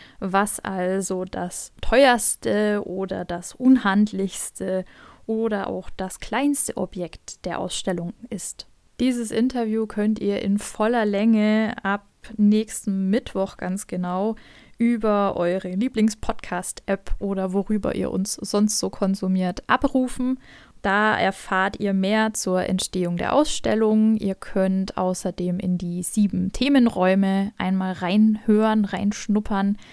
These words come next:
vom Mittelalter bis in die Gegenwart. Und ihr erfahrt außerdem auch noch, was es an zusätzlichen Angeboten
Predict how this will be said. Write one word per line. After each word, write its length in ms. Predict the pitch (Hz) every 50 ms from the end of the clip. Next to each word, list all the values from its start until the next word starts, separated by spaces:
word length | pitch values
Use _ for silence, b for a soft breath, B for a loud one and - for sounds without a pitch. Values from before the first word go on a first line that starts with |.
| B B B B B B
vom 440 | - - - - 202 208 220 233 220
Mittelalter 560 | 233 233 - 202 180 185 185 190 190 190 185
bis 200 | - 233 - -
in 140 | 226 226 214
die 100 | 214 202
Gegenwart. 760 | - 190 196 208 226 214 - 202 202 208 208 208 208 - - - - - -
Und 480 | 247 269 330 381 415 415 415 - - - _ - - _ -
ihr 120 | 240 -
erfahrt 440 | - 226 220 214 - 202 208 208 - -
außerdem 540 | 208 220 233 - 226 208 - 208 202 208
auch 280 | - - 220 269 - -
noch, 400 | 285 269 254 262 - - - - - - -
was 380 | 202 185 208 202 220 - - -
es 300 | - 208 202 202 - -
an 320 | - 202 190 185 180 185
zusätzlichen 680 | - - 294 311 320 262 240 - - 214 214 - 202 196
Angeboten 1160 | - 196 214 233 226 233 196 196 196 196 202 208 - - 185 185 185 185 185 185 185 185 202